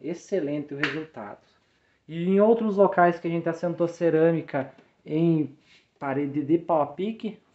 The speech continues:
foram nos roda-, nos rodapés da, da, do, do piso aqui, ó. Eles estão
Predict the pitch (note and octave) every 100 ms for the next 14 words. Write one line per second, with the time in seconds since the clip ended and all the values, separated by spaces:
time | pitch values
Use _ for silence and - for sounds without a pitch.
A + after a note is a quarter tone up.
0 | _ D#3 E3 F3+ G3 G3+ G#3 G3+ G3 -
1 | F#3+ G3 G#3+ G#3+ - E3+ F3 F#3+ - F#3+
2 | F#3+ G3+ - C3 A2 - _ _ _ _
3 | _ _ A#2 A2 A2 A2 G#2+ A#2 B2+ C3
4 | C#3 C#3 D3 _ B2 A#2 A2 A2 _ -
5 | - _ _ _ _ A#2+ A2 - - _
6 | C#3